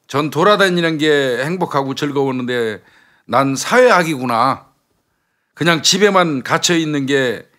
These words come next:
다른 사람들 도와주는 길이구나 이런 생각을 했습니다. 아, 이 속상하네요, 이거. 그걸 신고해 볼까도 생각은 해봤지만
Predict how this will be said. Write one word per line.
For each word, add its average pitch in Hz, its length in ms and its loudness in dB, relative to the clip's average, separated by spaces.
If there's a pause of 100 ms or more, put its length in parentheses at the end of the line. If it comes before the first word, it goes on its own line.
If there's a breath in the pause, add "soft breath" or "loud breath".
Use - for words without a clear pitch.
(420)
다른 175 300 0
사람들 151 420 -2
도와주는 170 460 0
길이구나 123 560 -4 (100)
이런 123 240 -4
생각을 117 360 -8
했습니다. - 440 -14
아, 113 100 -2
이 113 80 -2
속상하네요, 143 560 -4
이거. 107 300 -10 (1000 loud breath)
그걸 226 340 4
신고해 269 480 4
볼까도 220 400 2
생각은 208 420 0
해봤지만 170 840 2